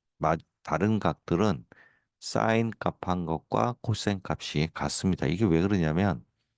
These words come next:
코사인 베타가 이분의 파이 마이너스 알파잖아요. 그러니까 얘를 변환시키면 사인 알파가 된단 말이죠. 그래서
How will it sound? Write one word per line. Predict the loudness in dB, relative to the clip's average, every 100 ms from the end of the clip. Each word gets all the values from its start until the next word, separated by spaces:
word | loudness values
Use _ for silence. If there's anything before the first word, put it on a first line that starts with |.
| _ _ _ _ _ _ _ _ _ -4
코사인 | 0 2 4 4 4 2
베타가 | 0 0 -2 0 0 0 -2 -4 -10 _ -4
이분의 | -2 6 6 6 2
파이 | 2 4
마이너스 | 4 2 0 -2 -2
알파잖아요. | -2 -4 -4 -2 -2 0 2 2 0 -6 -20 _ _ 0
그러니까 | 4 6
얘를 | 6 4
변환시키면 | 0 0 2 0 -2 -2 -2
사인 | -2 -2 -2 -2
알파가 | -6 -6 -4 -4
된단 | -4 -6 -6
말이죠. | -8 -8 -8
그래서 | -4 -2 0 -2